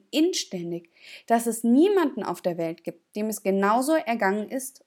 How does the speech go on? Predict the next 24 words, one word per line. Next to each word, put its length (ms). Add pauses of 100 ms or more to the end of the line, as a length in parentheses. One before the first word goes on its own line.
oder 200
genauso 580
geht 340
wie 80
mir. 320 (960)
Ich 200
habe 220
für 180
mich 280
damit 320
abgeschlossen. 680 (420)
Ich 180
weiß 240
für 120
mich, 280 (320)
dass 140
dieser 260
Familienzweig 920
für 160
mich 460
und 160
meine 380
Eltern 460
Geschichte 520